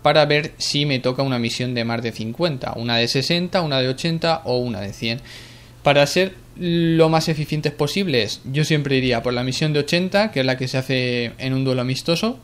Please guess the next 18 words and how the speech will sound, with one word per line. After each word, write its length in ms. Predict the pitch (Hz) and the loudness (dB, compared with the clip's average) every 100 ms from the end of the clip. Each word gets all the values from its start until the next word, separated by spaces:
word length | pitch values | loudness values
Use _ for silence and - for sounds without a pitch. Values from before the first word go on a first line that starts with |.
| - | -12
con 140 | 147 123 | -6 -4
un 100 | 127 | -2
amigo, 400 | 139 175 214 247 - - - - - - - - - - - | -2 0 0 -4 -10 -20 -20 -20 -20 -20 -20 -20 -20 -16 2
o 360 | 170 185 202 - - - - - - - - | 4 6 4 -6 -20 -20 -20 -20 -20 -20 -6
me 200 | 160 143 | 0 0
esperaría 560 | 143 143 131 139 147 | 2 2 4 4 4
ya 160 | 139 139 | 4 4
a 40 | |
la 120 | 147 120 | 4 2
de 160 | 107 | 0
cien. 400 | - 127 110 117 - - | -6 -6 -4 -8 -14 -4
La 100 | 117 | -2
de 140 | 120 | 0
cien 320 | - 143 151 - | 0 0 0 -2
es 200 | 135 143 | -4 -4
muy 360 | 127 143 151 | -2 0 2
difícil, 560 | 123 107 - - 117 101 | 2 -2 -8 -12 -10 -8
¿vale? 420 | 98 104 123 156 | -6 -4 -4 -6